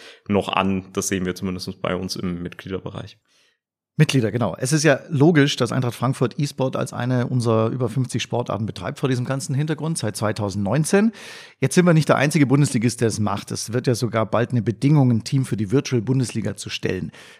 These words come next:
Speaker 2: Das ist jetzt Spitzensport.
Speaker 1: Mhm.
Speaker 2: Aber unser Ansatz, der geht ja darüber hinaus. Erklär uns den mal.
Speaker 1: Ja, grundsätzlich, wir haben uns zweitausendneunzehn bewusst dafür entschieden, diesen Ansatz zu wählen. Wir arbeiten nach einem unserer Vereinsmottos von der Breite in die Spitze. Das bedeutet, wir haben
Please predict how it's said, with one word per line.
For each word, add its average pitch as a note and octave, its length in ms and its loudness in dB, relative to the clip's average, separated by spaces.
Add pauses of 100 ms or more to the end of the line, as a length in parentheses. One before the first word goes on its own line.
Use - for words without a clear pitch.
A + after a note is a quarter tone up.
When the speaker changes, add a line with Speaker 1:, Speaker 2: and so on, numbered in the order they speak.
Speaker 2:
Das B2 120 -2
ist C#3 140 0
jetzt C#3+ 180 2
Spitzensport. B2 680 0
Speaker 1:
Mhm. - 40 -4
Speaker 2:
Aber A2+ 160 -4
unser E3 240 6
Ansatz, E3+ 360 4
der C#3+ 120 0
geht C#3 140 -2
ja C#3+ 80 4
darüber B2 240 2
hinaus. A#2+ 380 0
Erklär B2 240 -2
uns G#2+ 140 -4
den G2 120 -4
mal. E2+ 200 -8 (420)
Speaker 1:
Ja, - 140 2
grundsätzlich, - 680 0
wir G2+ 60 4
haben G2 100 2
uns G2+ 200 -2
zweitausendneunzehn G2+ 680 0
bewusst G2 320 -6
dafür G#2 300 -2
entschieden, G2+ 380 -6
diesen G2 240 -6
Ansatz F#2+ 360 -2
zu F#2+ 140 -8
wählen. B2 320 0
Wir F#2 120 -2
arbeiten F#2 340 -2
nach F#2 140 -6
einem F#2+ 200 -2
unserer F#2+ 240 -6
Vereinsmottos G2 680 -6
von F#2 100 -14
der F#2 60 -2
Breite F#2+ 400 -4
in F#2 40 -10
die F#2+ 60 -4
Spitze. C#3 460 0 (360)
Das - 140 -6
bedeutet, F#2+ 600 0
wir F#2 260 4
haben F#2+ 340 2